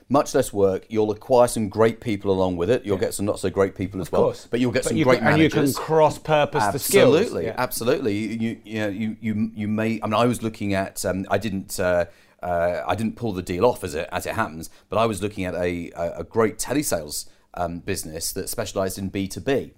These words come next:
Speaker 2: Right.
Speaker 1: And the, the thought process was behind it was that every B two B business that I buy probably has a rather lacklustre sales team.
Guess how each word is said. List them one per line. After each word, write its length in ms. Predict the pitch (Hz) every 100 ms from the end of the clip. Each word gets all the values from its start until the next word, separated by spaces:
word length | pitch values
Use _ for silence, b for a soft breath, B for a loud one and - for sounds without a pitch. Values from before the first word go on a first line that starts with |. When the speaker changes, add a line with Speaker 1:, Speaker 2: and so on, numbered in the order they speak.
| b 107
Speaker 2:
Right. 200 | 104 -
Speaker 1:
And 240 | 110 104
the, 180 | 101 101
the 140 | 95
thought 300 | - 160 160
process 420 | - 113 - 90 -
was 160 | 87
behind 400 | - 95 143 110
it 240 | 80 82 - b b
was 220 | 104 98
that 120 | 107
every 280 | 127 131 131
B 160 | 98 117
two 100 | 101
B 160 | 110
business 480 | 98 107 101 92 -
that 180 | 98 101
I 120 | 98
buy 420 | 85 127 95 82 80 b -
probably 360 | 143 135 113
has 180 | 107 104
a 80 | 101
rather 240 | 110 101
lacklustre 680 | 98 101 107 - 104 - -
sales 400 | - 123 127 110
team. 380 | - 73 82